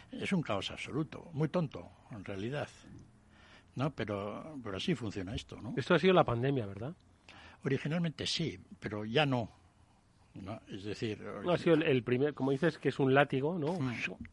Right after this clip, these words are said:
Speaker 2: Pues el primer latigazo lo dio
Speaker 1: Yo
Speaker 2: la
Speaker 1: creo
Speaker 2: pandemia.
Speaker 1: que el primer problema fue un problema de pandemia en los puertos chinos, ¿no? Que no cargaron, allá por el mes de junio, pues lo que tenían que cargar. Se acumuló en los puertos chinos, ¿no? Los barcos, como no cargaban,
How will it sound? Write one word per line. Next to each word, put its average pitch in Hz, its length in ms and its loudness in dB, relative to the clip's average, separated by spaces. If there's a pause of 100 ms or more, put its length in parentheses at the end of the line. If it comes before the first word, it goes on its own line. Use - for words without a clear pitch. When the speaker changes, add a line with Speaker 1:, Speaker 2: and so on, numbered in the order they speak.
(220)
Speaker 2:
Pues 113 120 -6
el 120 60 2
primer 127 260 4
latigazo 143 440 4
lo 120 100 4
dio 127 120 4
Speaker 1:
Yo - 20 4
Speaker 2:
la 160 100 10
Speaker 1:
creo 160 120 6
Speaker 2:
pandemia. 156 200 6
Speaker 1:
que 139 80 6
el 175 60 0
primer 147 240 0
problema 156 280 2
fue 151 140 -2
un 127 40 -2
problema 147 240 0
de 139 80 0
pandemia 135 360 -2
en 139 60 -2
los 117 100 -4
puertos 117 320 -4
chinos, - 300 -8 (1000)
¿no? 123 220 -4
Que 98 100 -4
no 120 120 2
cargaron, 120 680 2 (640)
allá 101 260 -4
por 98 120 -4
el 85 60 -8
mes 101 160 -8
de 113 80 -2
junio, 156 360 0 (600)
pues 95 180 -10
lo 92 120 -10
que 87 80 -12
tenían 101 280 -8
que 92 120 -12
cargar. 87 340 -10 (260)
Se 87 220 -10
acumuló 90 400 -8
en 107 140 -4
los 98 100 -6
puertos 101 380 -8
chinos, 156 680 -4
¿no? 107 180 -8
Los 101 200 -6
barcos, 104 420 -2
como 90 160 -12
no 104 120 -6
cargaban, 101 580 -2